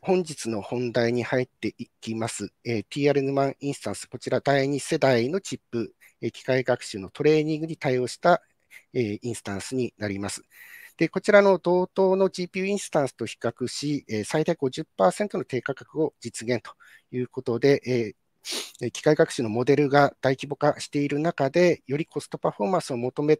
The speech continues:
るというところでご利用いただけるものとなっております。で、先ほどのあの、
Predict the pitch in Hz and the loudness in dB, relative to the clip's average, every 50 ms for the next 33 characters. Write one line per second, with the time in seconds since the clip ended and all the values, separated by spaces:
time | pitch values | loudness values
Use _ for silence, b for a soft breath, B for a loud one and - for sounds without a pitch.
0 | _ _ _ 98 101 - - - _ b b b b b - 131 127 - - 123 | _ _ _ -16 -16 -14 -16 -18 _ b b b b b -6 -6 -6 -4 -6 -6
1 | - - 214 185 208 208 151 - 127 123 113 113 113 113 92 - 117 - 101 - | -4 -2 0 0 0 0 0 0 0 0 0 0 0 0 -2 -4 -4 -4 -4 -4
2 | 107 104 101 98 104 104 101 - - 185 170 - 120 120 - _ - 101 101 - | -6 -6 -6 -6 -6 -8 -8 -2 0 0 0 0 -2 -6 -6 _ -6 -6 -6 -6
3 | - 104 101 98 104 98 - - _ _ B B B B B B - 160 - - | -8 -10 -8 -6 -4 -6 -6 -8 _ _ B B B B B B -6 -6 -4 -4
4 | - - 202 202 208 208 208 208 208 208 196 196 202 196 190 185 | -4 -4 -2 0 2 4 6 6 6 6 6 4 4 4 4 2